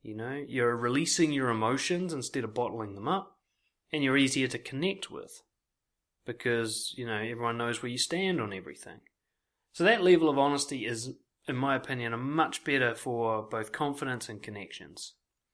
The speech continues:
You know, these are the kind of people, we call them blunt, we call them straight talkers, ruthless, harsh,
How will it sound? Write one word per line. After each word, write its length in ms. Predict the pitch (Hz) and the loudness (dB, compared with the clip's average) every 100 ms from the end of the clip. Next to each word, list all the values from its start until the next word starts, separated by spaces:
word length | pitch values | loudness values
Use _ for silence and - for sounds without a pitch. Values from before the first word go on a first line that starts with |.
| _ _ _ _ | _ _ _ _
You 120 | 123 | -6
know, 120 | 107 | -2
these 220 | 123 170 | 2 2
are 40 | 170 | 2
the 60 | |
kind 120 | 165 147 | 0 -2
of 60 | |
people, 160 | 143 127 | -2 -2
we 120 | 110 | -4
call 180 | 127 113 | -4 -4
them 180 | 98 92 | -6 -2
blunt, 420 | 110 131 139 - | 4 4 4 -4
we 80 | - | -8
call 120 | 104 | -8
them 80 | 95 | -8
straight 380 | - 110 95 | -6 -6 -8
talkers, 540 | - 131 123 127 120 107 | -4 -2 -2 -2 -4 -4
ruthless, 760 | 107 131 123 135 127 120 - - | 0 0 0 -2 0 -2 -4 -8
harsh, 520 | - 131 131 127 - | 0 4 4 2 -4